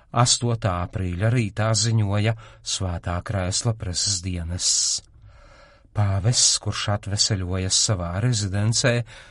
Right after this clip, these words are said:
Svētās Martas viesunamā Vatikānā,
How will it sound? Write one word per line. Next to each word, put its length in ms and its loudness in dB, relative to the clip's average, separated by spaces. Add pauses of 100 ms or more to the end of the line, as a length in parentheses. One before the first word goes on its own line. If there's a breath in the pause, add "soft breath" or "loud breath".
Svētās 760 0
Martas 460 2
viesunamā 720 2
Vatikānā, 720 2